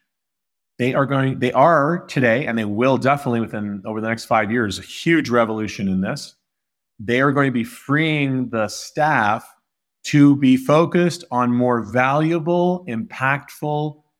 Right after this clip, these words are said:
delivery of service or production of work product or whatever, because the drudgery, every, uh, all of our jobs have some level of drudgery and repetitive nature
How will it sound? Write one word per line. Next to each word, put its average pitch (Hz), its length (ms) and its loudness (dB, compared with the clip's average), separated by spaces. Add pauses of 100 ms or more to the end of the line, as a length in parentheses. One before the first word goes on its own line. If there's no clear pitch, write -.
delivery 135 840 2 (120)
of 107 180 -8
service 147 920 -4 (180)
or 110 140 -6
production 120 840 -4
of 110 340 -4 (300)
work 120 420 -2
product 143 720 2 (360)
or 120 260 -2
whatever, 117 760 0 (140)
because 120 500 0 (200)
the - 100 0
drudgery, 117 1040 0 (320)
every, 160 420 0 (180)
uh, 123 140 -2 (260)
all 156 200 6
of 180 100 2
our 180 100 4
jobs 160 340 4
have 151 160 2
some 147 220 0
level 147 240 0
of 135 120 -4
drudgery 147 680 -2
and 123 160 -2
repetitive 135 500 -2
nature 127 680 0